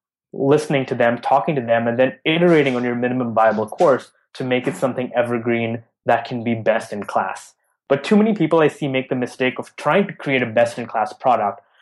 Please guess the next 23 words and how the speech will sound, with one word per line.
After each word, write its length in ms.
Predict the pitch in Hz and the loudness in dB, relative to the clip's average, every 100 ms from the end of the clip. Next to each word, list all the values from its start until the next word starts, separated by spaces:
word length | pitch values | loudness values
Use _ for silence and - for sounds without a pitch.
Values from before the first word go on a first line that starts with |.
| _ | _
when 180 | 127 135 | -2 0
really 500 | 143 180 160 113 - | 4 4 4 0 -6
they 100 | 123 | -8
should 240 | 120 135 120 | -6 -6 -4
be 240 | 123 120 | -4 -4
thinking 460 | - - 131 127 123 | -10 -6 -6 -4 -2
of 160 | 117 113 | -4 0
what 180 | 123 | 2
is 200 | 147 139 | 2 0
the 80 | 135 | -8
smallest 600 | - - 127 117 131 135 | -16 -8 2 2 2 -2
thing 120 | - | -8
I 60 | 127 | -10
can 160 | 123 117 | -10 -14
create 460 | - 113 113 143 _ _ _ | -12 -6 -4 -6 _ _ _
that 220 | - 117 117 | 0 0 0
gives 180 | 123 | -2
value 460 | 117 104 107 113 117 | -2 0 4 4 2
to 140 | - | 0
other 180 | 113 107 | 0 0
people, 500 | 104 107 107 117 120 _ _ | -4 -6 -2 -2 -4 _ _
selling 540 | - - 143 151 135 | -20 0 2 2 2
it, 260 | 113 113 | 0 0